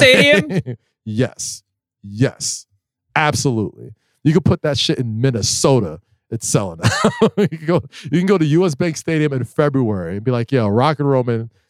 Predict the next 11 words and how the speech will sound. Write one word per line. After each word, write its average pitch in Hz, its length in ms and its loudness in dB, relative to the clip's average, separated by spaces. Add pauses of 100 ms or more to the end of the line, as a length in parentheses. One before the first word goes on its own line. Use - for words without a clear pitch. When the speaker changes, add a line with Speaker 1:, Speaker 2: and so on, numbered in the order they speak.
Speaker 2:
next 131 460 0
month. 104 240 -6 (760)
Sixty - 460 0
thousand 131 380 0
tickets 117 340 -4
is 95 100 -10
flying." 98 840 -2
I 92 100 -8
promise 117 760 0
you 85 120 -10
that. 65 240 -20